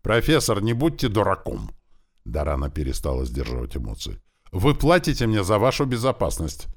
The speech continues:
и я собираюсь её обеспечить. Предлагаю вам не мешать мне в обеспечении этого. Сейчас мы должны определиться, сможем ли мы и дальше находиться на этой территории, прикрываясь нашими технологиями.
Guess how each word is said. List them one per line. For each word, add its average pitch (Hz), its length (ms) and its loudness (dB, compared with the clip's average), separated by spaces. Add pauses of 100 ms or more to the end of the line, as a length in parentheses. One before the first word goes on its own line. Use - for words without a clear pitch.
(560)
и 135 80 2
я 139 240 4
собираюсь 139 680 4
её 123 220 4
обеспечить. 131 680 -4 (540)
Предлагаю 156 580 4
вам 180 180 4
не 165 100 4
мешать 165 440 2
мне 185 200 2
в 175 60 6
обеспечении 135 800 0 (100)
этого. - 880 -6 (960)
Сейчас 101 400 -2
мы 104 140 -2
должны 95 300 0
определиться, 92 680 -2
сможем 95 480 0
ли 90 60 -2
мы 95 160 0
и - 20 0
дальше 101 320 -2
находиться 64 560 -6
на 73 160 -2
этой 71 220 -4
территории, 76 720 -4 (280)
прикрываясь 123 680 2
нашими 104 340 -2
технологиями. 98 840 -6